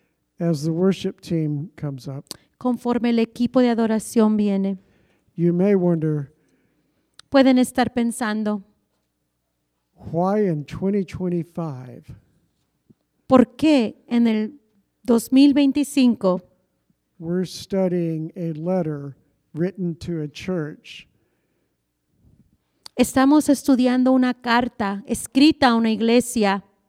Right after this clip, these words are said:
Speaker 1: in a different culture
Speaker 2: en una cultura diferente,
Speaker 1: a different language,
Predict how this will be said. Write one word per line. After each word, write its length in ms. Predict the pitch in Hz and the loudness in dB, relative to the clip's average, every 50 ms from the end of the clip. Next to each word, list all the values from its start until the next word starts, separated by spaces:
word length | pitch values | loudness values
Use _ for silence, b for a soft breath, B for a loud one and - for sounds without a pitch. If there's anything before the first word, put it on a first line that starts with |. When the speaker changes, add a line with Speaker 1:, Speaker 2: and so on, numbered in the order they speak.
| _ _ - | _ _ -8
Speaker 1:
in 160 | 185 170 170 170 | -6 -4 -2 -2
a 80 | 170 | 0
different 420 | 160 190 190 180 - 196 190 175 190 | 2 2 2 2 2 0 0 0 -2
culture 600 | - 190 196 175 160 - - 147 147 156 160 - _ _ - - - 254 | -2 0 0 0 -2 -6 -10 -10 -10 -10 -10 -14 _ _ -20 -6 0 4
Speaker 2:
en 140 | 254 240 | 6 6
una 200 | 247 262 269 277 | 8 8 6 4
cultura 640 | 269 - 262 262 226 - - 285 320 359 359 302 247 | 4 4 4 4 4 4 2 4 4 6 6 6 4
diferente, 800 | 240 220 - - 226 208 208 202 202 196 - - 220 220 214 - _ _ - | 2 2 0 2 2 2 2 2 0 -2 0 0 0 0 0 -2 _ _ -8
Speaker 1:
a 40 | 160 135 | -4 0
different 340 | 165 185 180 175 196 190 | 2 2 4 4 4 4
language, 720 | 180 190 196 202 196 185 156 151 151 151 151 143 - - | 4 4 4 4 4 4 2 0 -2 -4 -8 -12 -18 -20